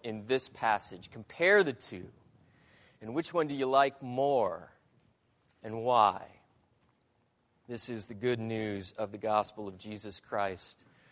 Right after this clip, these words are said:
for those of us who need it desperately. The revelation of Jesus Christ, which God gave him to show to his servants the things that must soon take place.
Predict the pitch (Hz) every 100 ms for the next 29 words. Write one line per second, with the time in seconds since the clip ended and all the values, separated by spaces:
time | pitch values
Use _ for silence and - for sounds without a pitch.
0 | - _ _ _ - 110 120 107 110 110
1 | 95 - 98 98 104 107 104 98 - -
2 | _ _ - 107 104 - 92 - _ _
3 | _ _ _ _ _ _ _ _ _ _
4 | _ _ _ _ _ _ - 127 139 143
5 | 139 - 135 127 139 135 135 - 147 127
6 | 123 131 123 - 139 139 123 139 131 143
7 | 131 120 123 - - 151 151 135 139 139
8 | 127 - 143 135 135 120 - 135 - 160
9 | 151 131 151 135 143 143 - - 143 135
10 | 127 143 127 - 135 110 92 - -